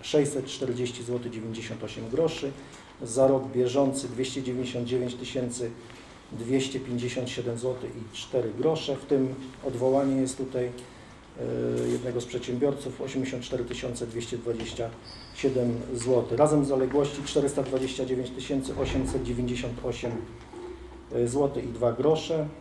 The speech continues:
Wystawione upomnień w okresie od pierwszego stycznia dwa tysiące osiemnaście do dwudziestego siódmego maja dwa tysiące dziewiętnaście tysiąc sześćset pięćdziesiąt siedem sztuk.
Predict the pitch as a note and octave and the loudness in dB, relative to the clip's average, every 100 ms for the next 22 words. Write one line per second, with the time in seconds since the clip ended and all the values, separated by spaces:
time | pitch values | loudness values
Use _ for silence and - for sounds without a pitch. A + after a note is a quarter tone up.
0 | - D3+ D3+ D#3 D3+ C#3+ C#3 C#3+ - C#3+ | -2 0 2 4 4 4 2 -2 0 2
1 | C#3 C3 C3 B2 B2+ D3+ C#3+ C3 - C3 | 4 2 0 0 0 2 4 2 0 0
2 | - C#3+ C3 - C#3+ C#3 A#2 - A#2+ C3 | 2 2 2 0 0 2 2 0 0 -2
3 | A#2+ B2 B2 C#3 C#3+ C#3+ C3 A#2 A2+ - | -2 -2 2 4 6 4 0 2 2 0
4 | - - - - A2 A2+ C3 C3 - C3+ | -8 -10 -14 -14 -4 0 4 4 4 2
5 | C3 C3+ C3 C3 B2+ C3+ C#3 B2+ B2+ B2+ | 2 2 4 4 6 8 8 8 4 0
6 | C3 C3 C3 A#2+ B2+ B2+ C#3 C#3+ - C3+ | 0 0 0 0 2 2 2 0 0 -2
7 | D#3 D3+ C3+ - C#3 - C3+ C3 - B2+ | 0 2 2 4 4 4 0 -2 -2 -2
8 | C3 C3+ - C3 A#2+ A#2+ - F3 | 0 -2 -2 -2 0 -2 0 0